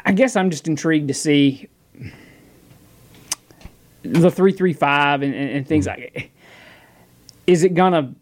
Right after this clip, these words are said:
Speaker 1: be all that different for them? I, I don't know.
Speaker 2: Yeah. I find, you know, thinking about those two guys, I think if they're,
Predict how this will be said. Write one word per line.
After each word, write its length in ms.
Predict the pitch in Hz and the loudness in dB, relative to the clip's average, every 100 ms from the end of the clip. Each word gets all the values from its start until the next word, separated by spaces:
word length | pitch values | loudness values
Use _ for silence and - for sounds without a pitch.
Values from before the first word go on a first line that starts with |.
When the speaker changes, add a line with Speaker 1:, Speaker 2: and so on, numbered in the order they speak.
| - | -6
Speaker 1:
be 240 | 135 131 143 _ _ _ - | -4 -4 -10 _ _ _ 2
all 200 | 147 151 | 4 4
that 220 | 123 120 | 0 -4
different 360 | 117 - 98 - | -8 -8 -14 -12
for 160 | 113 | -10
them? 240 | 113 - 143 - | -10 -14 -16 -8
I, 340 | - 160 143 - | -4 -4 -4 -8
I 100 | - | -4
don't 160 | 143 117 | -2 -2
know. 280 | 113 - - - - | -8 -10 -14 -18 -6
Speaker 2:
Yeah. 240 | - 95 85 - _ _ _ _ _ _ - - | -4 -4 -6 -16 _ _ _ _ _ _ -20 -10
I 80 | - | -6
find, 500 | - 170 156 123 - _ _ - | 0 2 2 0 -6 _ _ -6
you 120 | 127 | -4
know, 80 | 110 | -2
thinking 180 | 180 | 0
about 140 | 156 110 | 0 0
those 160 | 113 | 0
two 120 | - 104 | -2 -2
guys, 440 | 95 85 82 - | -2 -4 -8 -8
I 80 | 135 | -6
think 320 | 139 160 143 156 | -2 -2 -2 -8
if 100 | - | 0
they're, 160 | 190 | 0